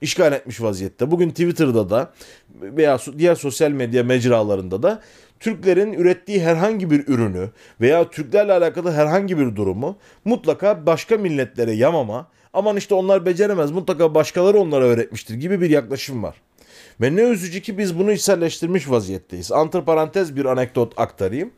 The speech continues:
Bundan bir iki sene önce bir ilahiyatçımız, benim de çok takıldığım ve görüşlerini tuhaf bulduğum bir ilahiyatçımız, Itri'nin meşhur Segah tekbirinin aslında bir Rum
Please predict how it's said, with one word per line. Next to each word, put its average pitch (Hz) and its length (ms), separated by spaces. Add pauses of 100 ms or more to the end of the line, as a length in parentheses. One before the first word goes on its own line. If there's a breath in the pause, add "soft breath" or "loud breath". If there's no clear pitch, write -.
(460 loud breath)
Bundan 185 340
bir 190 80
iki 196 380
sene 131 260
önce 143 520 (240 soft breath)
bir 185 120
ilahiyatçımız, 135 960
benim 143 220
de 143 100
çok 147 220
takıldığım 123 580 (340 soft breath)
ve 120 60
görüşlerini 127 520
tuhaf 143 340
bulduğum 107 320
bir 110 60
ilahiyatçımız, 110 840 (360 soft breath)
Itri'nin 202 500
meşhur 185 420
Segah 175 400
tekbirinin 139 760 (380 soft breath)
aslında 202 360
bir 226 100
Rum 202 400